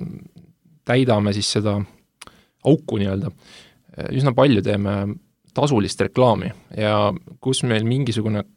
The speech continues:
kogemus on, on, on Facebook. See on nüüd, äh, küsimus muidugi, kas, äh, üks C M S peaks, äh,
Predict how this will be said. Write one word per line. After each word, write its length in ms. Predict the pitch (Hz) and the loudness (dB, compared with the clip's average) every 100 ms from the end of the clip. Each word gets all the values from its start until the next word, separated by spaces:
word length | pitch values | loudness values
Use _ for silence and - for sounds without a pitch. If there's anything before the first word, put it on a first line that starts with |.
| _ _ | _ _
kogemus 480 | 147 175 117 104 101 | 0 2 2 2 -2
on, 220 | 107 104 104 | -2 -2 -2
on, 160 | 107 107 104 113 110 | -2 -2 -4 -6 -8
on 200 | 117 135 139 | -4 -2 0
Facebook. 600 | 78 - - - - - - - - - - - | -2 -4 -8 -10 -14 -20 -20 -20 -20 -20 -20 -4
See 160 | - | 2
on 80 | 127 123 | 4 2
nüüd, 160 | 120 - | 0 0
äh, 140 | 113 110 - | 2 2 2
küsimus 460 | 156 147 98 98 | 2 2 2 2
muidugi, 380 | 101 104 98 95 | 2 4 4 2
kas, 300 | 107 104 - 113 | 0 0 -2 0
äh, 160 | 104 104 - _ _ _ _ - 107 101 101 95 | 0 -2 -6 _ _ _ _ -10 -4 -2 -2 -4
üks 420 | 113 - - - - _ | -4 -6 -8 -8 -10 _
C 200 | - 139 | 0 2
M 100 | 117 127 | 4 2
S 220 | 135 - | 0 -2
peaks, 480 | - 123 117 - - | -2 -2 -2 -4 -4
äh, 160 | - | -2